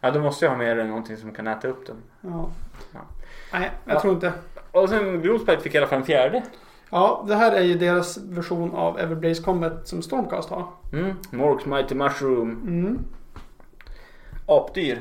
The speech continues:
Speaker 1: nittio poäng.
Speaker 2: Det är den värd.
Speaker 1: Nästan lika mycket som Everblaze Combat.
Speaker 2: Ja, men den är värd.
Speaker 1: Ja, den är bra. Eh, den är, eh,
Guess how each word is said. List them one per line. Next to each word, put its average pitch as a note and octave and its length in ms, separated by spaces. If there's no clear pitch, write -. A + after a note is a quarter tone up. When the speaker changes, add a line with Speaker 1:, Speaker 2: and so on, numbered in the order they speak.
Speaker 1:
nittio D#3 240
poäng. D3+ 280
Speaker 2:
Det G3+ 120
är A#3 40
den F#3 100
värd. D3+ 220
Speaker 1:
Nästan C#3+ 340
lika A2+ 160
mycket A2 200
som A2 280
Everblaze A2+ 360
Combat. D#3+ 300
Speaker 2:
Ja, - 60
men F#3 160
den B3 140
är G3+ 140
värd. D#3+ 160
Speaker 1:
Ja, D#3+ 280
den D3+ 120
är F#3 40
bra. E3+ 140
Eh, A2+ 460
den C3+ 220
är, C3 460
eh, F2+ 60